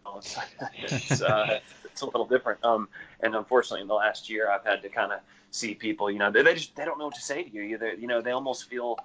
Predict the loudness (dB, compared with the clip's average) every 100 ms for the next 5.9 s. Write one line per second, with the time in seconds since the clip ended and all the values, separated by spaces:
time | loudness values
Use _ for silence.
0 | _ -20 -20 _ -10 -8 -6 -6 -8 -10
1 | -8 -4 -2 -4 -8 -10 -8 -8 -8 -6
2 | -6 -6 -8 -12 -6 -6 -6 -6 -8 -4
3 | -2 -2 -4 -8 _ -20 -6 -4 -4 -6
4 | -2 2 0 4 4 4 4 2 2 2
5 | 2 4 2 4 4 2 0 -2